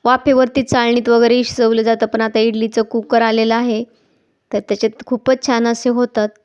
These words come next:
तर बघू शकता आपले जे कानुले आहेत तयार झालेले आहेत. तर तुम्ही हे कानुले डाळीसोबतही खाऊ शकतात, गुळासोबतही खाऊ शकतात.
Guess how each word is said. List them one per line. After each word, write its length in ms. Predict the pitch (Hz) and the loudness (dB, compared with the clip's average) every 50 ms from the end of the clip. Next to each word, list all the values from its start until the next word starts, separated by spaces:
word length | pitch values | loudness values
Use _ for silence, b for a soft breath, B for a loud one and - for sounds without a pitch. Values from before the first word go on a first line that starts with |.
| _ _ _ _ _ _ _ _ _ _ - | _ _ _ _ _ _ _ _ _ _ -8
तर 100 | - 226 | -8 -6
बघू 260 | 202 208 226 214 220 240 | -2 0 0 0 0 0
शकता 360 | - 254 220 _ - - 220 | -2 -4 -6 _ -4 -2 -2
आपले 480 | 214 208 - - 220 220 226 226 240 269 b b b b b b b b - | -2 -2 -4 -2 0 2 2 0 0 -2 b b b b b b b b -6
जे 100 | 233 220 | -4 -4
कानुले 500 | 214 - - 240 220 220 226 220 220 220 | -4 -2 -2 -2 0 2 2 2 2 2
आहेत 240 | 226 240 226 233 220 _ - | 0 2 0 -2 -2 _ -2
तयार 280 | 226 214 220 226 233 247 | 0 0 2 0 0 0
झालेले 380 | 240 262 254 233 226 226 226 | 0 0 0 0 0 0 0
आहेत. 200 | 233 240 240 226 214 - | 0 0 -2 -2 -2 0
तर 120 | 233 226 220 - | -2 -2 0 0
तुम्ही 240 | 262 240 240 240 | -2 0 0 0
हे 60 | 240 233 | 0 0
कानुले 420 | - 233 233 233 226 233 226 226 | 0 0 0 2 2 2 0 0
डाळीसोबतही 880 | 214 233 220 220 226 240 - 254 233 208 226 220 - 226 226 233 254 269 B B B B B B B | 0 0 0 0 0 0 0 -2 -2 0 -2 -2 0 0 0 0 -2 -4 B B B B B B B
खाऊ 220 | - 240 233 247 233 | -4 0 0 0 0
शकतात, 460 | - - 240 - - 233 226 220 220 | -2 -4 -8 -4 -2 -4 -2 -2 -4
गुळासोबतही 800 | 214 214 233 240 247 254 - - 247 220 226 233 - 233 240 233 | -2 2 4 4 4 2 0 -2 -2 0 0 0 2 0 0 0
खाऊ 220 | - 262 240 226 233 | -2 -2 -2 -2 -2
शकतात. 420 | 220 - 247 233 _ - - 226 | -2 -6 -8 -8 _ -2 -2 -2